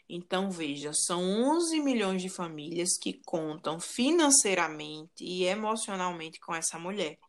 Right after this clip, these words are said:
né? Que por conta aí dos fatores, das medidas de isolamento, né, com o fechamento de creches, de escolas, tem que contar com a própria comunidade, muitas vezes.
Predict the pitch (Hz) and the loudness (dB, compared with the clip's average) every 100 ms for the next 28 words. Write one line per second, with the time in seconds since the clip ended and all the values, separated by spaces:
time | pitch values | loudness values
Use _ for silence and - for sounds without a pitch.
0 | - _ _ - 160 156 220 - - - | -20 _ _ -18 -12 -10 -10 -14 -20 -18
1 | - - - 220 - 240 240 247 285 370 | -18 -16 -2 -2 2 2 4 4 6 4
2 | 359 247 190 170 170 160 165 - 175 165 | 4 2 2 -2 -6 -8 -8 -4 -2 -4
3 | - 160 165 165 165 170 - - - 175 | -4 -6 -6 -6 -8 -4 -4 -4 -6 -4
4 | 170 170 180 165 170 220 208 196 175 - | -2 0 -2 -4 -4 -2 2 2 0 -4
5 | 160 160 156 160 156 151 156 190 247 269 | -6 -6 0 2 2 0 -2 -2 0 -2
6 | - - _ _ - 151 180 208 190 190 | -6 -16 _ _ -10 -2 2 6 4 2
7 | - 165 165 170 - 165 185 165 165 165 | -6 -4 -4 -6 -4 -2 0 0 -4 -8
8 | 160 160 - 165 190 190 180 175 - 156 | -10 -10 -2 4 6 8 6 4 -4 -6
9 | 156 156 - - 160 156 - - 170 185 | -6 -6 -10 -10 -8 -6 -8 -4 2 6
10 | 185 175 165 160 156 160 - _ - - | 6 4 2 -6 -8 -8 -12 _ -20 -20
11 | _ _ 240 262 277 - 277 277 277 240 | _ _ -4 -2 -4 -2 -2 -2 0 4
12 | 240 285 - - _ _ _ - 294 311 | 4 4 0 -8 _ _ _ -10 -6 -8
13 | - 277 277 320 - 320 330 370 - 285 | -4 -2 -2 -6 -8 -10 -8 -4 0 0
14 | 208 208 208 208 202 190 175 170 175 - | 0 -6 -12 -10 -10 -8 -8 -8 -12 -14
15 | - | -14